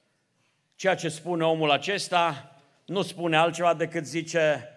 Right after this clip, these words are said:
„Am să te urmez, Doamne, dar după ce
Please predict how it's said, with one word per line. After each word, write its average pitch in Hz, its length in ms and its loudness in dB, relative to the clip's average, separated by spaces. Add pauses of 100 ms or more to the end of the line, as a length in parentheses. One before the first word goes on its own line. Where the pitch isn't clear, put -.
(340)
„Am 175 160 -2
să 170 160 -4
te 170 100 2
urmez, 165 400 4
Doamne, 156 380 2
dar 156 540 2 (280)
după 156 380 -4
ce 139 460 0